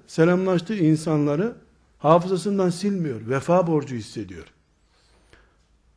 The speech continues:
Öbür taraftan ayda bir girip çıktığı,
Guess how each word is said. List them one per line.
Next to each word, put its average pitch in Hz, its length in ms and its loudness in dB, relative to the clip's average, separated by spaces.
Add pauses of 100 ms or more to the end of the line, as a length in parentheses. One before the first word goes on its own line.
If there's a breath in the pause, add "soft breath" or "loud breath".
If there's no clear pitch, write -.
(3250)
Öbür 160 220 4
taraftan 220 540 2 (800)
ayda 185 340 8
bir 226 100 2
girip 202 360 0
çıktığı, 180 520 0